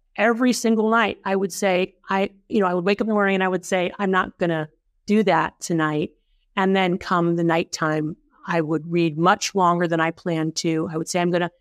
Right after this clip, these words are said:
I'm gonna stop at the end of this chapter. Really, I'm gonna stop at the end of this chapter." I would get to the end of the chapter and I would read another chapter.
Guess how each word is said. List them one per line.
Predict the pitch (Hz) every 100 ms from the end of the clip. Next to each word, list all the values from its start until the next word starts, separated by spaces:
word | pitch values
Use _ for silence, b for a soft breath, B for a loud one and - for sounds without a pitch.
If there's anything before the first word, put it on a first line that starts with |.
| _ _ -
I'm | 233
gonna | 240
stop | - 240
at | 247
the | 240
end | 208
of |
this | 196 185
chapter. | - 180 - 165
Really, | 165 175 220 262 190 170
I'm | 175
gonna | 180 180
stop | - 190 190
at |
the | 196
end | 180
of | 170
this |
chapter." | - 185 165 175
I | 170
would |
get | 165
to | 170
the |
end | 165
of | 165
the |
chapter | 170 160 - 170 -
and | 185
I | 156
would | 156
read | 160
another | 151 156 -
chapter. | - 165 _